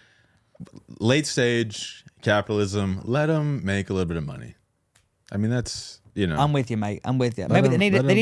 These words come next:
Speaker 1: 'em
Speaker 2: to afford their twelve thirty Domino's pizza.
Speaker 1: Yeah.
Speaker 2: Do you know what I
Speaker 1: Yeah,
Speaker 2: mean?
Speaker 1: I was asking my parents when I was nine, "Mom, Dad, can we get pizza tonight?" If I would have been putting,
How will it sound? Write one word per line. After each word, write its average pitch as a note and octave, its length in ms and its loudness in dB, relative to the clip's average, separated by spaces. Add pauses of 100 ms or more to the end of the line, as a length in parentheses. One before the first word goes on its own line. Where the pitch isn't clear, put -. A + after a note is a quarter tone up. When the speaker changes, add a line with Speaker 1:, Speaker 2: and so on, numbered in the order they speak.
Speaker 1:
'em G3+ 40 4
Speaker 2:
to - 20 0
afford G3+ 340 0
their F3 160 2
twelve G3 320 0
thirty E3+ 520 4
Domino's E3 440 2
pizza. G3+ 580 0 (520)
Speaker 1:
Yeah. D#2 340 0 (320)
Speaker 2:
Do C#3 100 -2
you D3 40 4
know C#3+ 100 2
what D#3 80 6
I E3 40 10
Speaker 1:
Yeah, B2 160 6
Speaker 2:
mean? - 100 -4
Speaker 1:
I B2 160 4
was D3+ 240 0
asking C3 400 0
my A2 100 0
parents A2 640 0 (380)
when G2+ 120 4
I F#2+ 100 4
was F#2 180 0
nine, F#2 380 2
"Mom, D3 440 -2
Dad, D3 320 -2
can B2 140 -8
we C#3 180 0
get C#3+ 220 -2
pizza C3 260 -2
tonight?" C#3+ 400 0 (420)
If A#2+ 140 0
I C#3+ 80 4
would D#3+ 80 2
have D#3 60 0
been C#3 200 2
putting, A#2+ 380 0